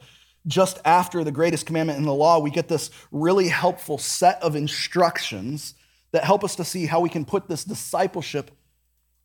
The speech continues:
that we've been talking about into action. So take a look with me now, Deuteronomy chapter six,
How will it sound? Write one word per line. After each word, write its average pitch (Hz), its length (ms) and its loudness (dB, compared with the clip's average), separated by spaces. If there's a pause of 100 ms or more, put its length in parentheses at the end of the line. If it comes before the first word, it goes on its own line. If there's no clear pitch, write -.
(240)
that 147 120 -2
we've 156 160 -2
been 143 160 -2
talking 160 420 -4
about 127 240 -4
into 131 220 -6
action. 139 420 -6
So 123 300 -10 (380)
take 175 220 -4
a 175 40 -4
look 156 240 -4
with 139 160 -4
me 131 320 -4 (340)
now, 131 400 -2
Deuteronomy 135 600 -2
chapter 127 420 -4
six, - 760 -8